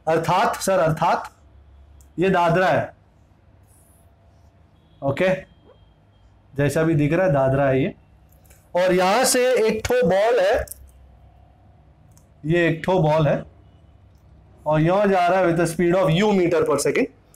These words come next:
The steps are b meter wide। आहा, मतलब इतना बी है। And h meter high,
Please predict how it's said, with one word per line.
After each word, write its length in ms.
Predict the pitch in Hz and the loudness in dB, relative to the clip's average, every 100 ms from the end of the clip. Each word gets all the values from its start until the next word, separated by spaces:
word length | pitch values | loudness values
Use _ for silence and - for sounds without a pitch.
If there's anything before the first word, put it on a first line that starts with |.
| - - - 147 | -18 -18 -16 -4
The 120 | 208 | -2
steps 480 | 226 240 262 262 269 | 0 0 0 0 0
are 220 | 269 269 | 0 0
b 160 | 190 233 254 | 0 0 0
meter 380 | 240 247 240 247 202 | 0 0 0 0 2
wide। 380 | 180 190 151 117 - | 0 2 0 -2 -4
आहा, 400 | 156 160 127 117 - - _ _ - - _ - | -2 0 0 -4 -10 -20 _ _ -20 -20 _ -4
मतलब 280 | 156 175 175 | 0 0 0
इतना 340 | 170 160 202 | -4 -2 -2
बी 260 | 185 156 190 | 0 2 2
है। 220 | 139 127 - - _ - - - - - | 0 -2 -6 -20 _ -20 -20 -20 -16 -4
And 320 | 202 233 254 247 233 | 0 0 0 0 0
h 180 | 262 269 | 0 0
meter 440 | 254 254 254 262 247 | 0 0 0 0 0
high, 400 | 196 190 185 123 | 0 2 0 -2